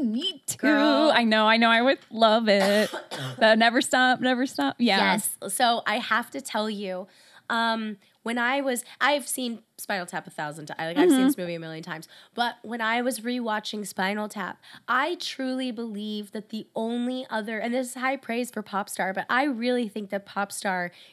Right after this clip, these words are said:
Speaker 2: is on the level of Spinal
Speaker 1: Oh,
Speaker 2: Tap.
Speaker 1: man, I
Speaker 2: But it,
Speaker 1: gotta watch
Speaker 2: but it
Speaker 1: it.
Speaker 2: couldn't have come before Spinal Tap. You know what I mean?
Speaker 1: Right.
Speaker 2: Like, so it,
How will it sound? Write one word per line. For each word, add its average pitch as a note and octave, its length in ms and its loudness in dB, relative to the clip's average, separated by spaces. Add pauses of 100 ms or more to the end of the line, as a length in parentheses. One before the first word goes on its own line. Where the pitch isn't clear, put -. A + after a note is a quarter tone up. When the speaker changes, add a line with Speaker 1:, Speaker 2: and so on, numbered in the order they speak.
Speaker 2:
is G#3 240 -2
on G3 300 -2
the G#3+ 100 -12
level F#3 600 -2
of F3+ 100 -4
Spinal F#3 440 0
Speaker 1:
Oh, B3 40 2
Speaker 2:
Tap. A#3+ 260 4
Speaker 1:
man, A3+ 380 0
I - 60 0
Speaker 2:
But A3+ 100 4
it, A#3 40 2
Speaker 1:
gotta G3+ 160 0
watch G#3 340 -2
Speaker 2:
but A3+ 240 6
it G#3 120 4
Speaker 1:
it. G3 60 -4
Speaker 2:
couldn't G4+ 380 -2
have B3 160 -4
come C4 500 -2
before D#4 460 -4
Spinal B2+ 420 -6
Tap. - 320 -12
You - 80 2
know B3+ 120 6
what B3 120 8
I A3+ 140 4
mean? A3 260 2
Speaker 1:
Right. A3+ 120 0
Speaker 2:
Like, G#3+ 100 -6
so A3+ 200 -4
it, G#3 140 -12